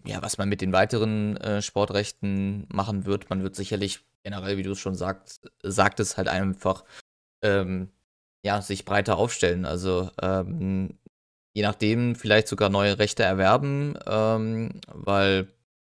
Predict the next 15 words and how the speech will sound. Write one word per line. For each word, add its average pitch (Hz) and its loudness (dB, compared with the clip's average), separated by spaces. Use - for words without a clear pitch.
man 101 -4
hat 107 2
ja 120 4
in - -2
gewisser 120 0
Weise 110 4
Sendeplätze, 110 2
die 104 0
man 101 2
befüllen 98 -2
will, 127 6
die 123 -4
man 98 0
befüllen 95 -2
muss. 131 2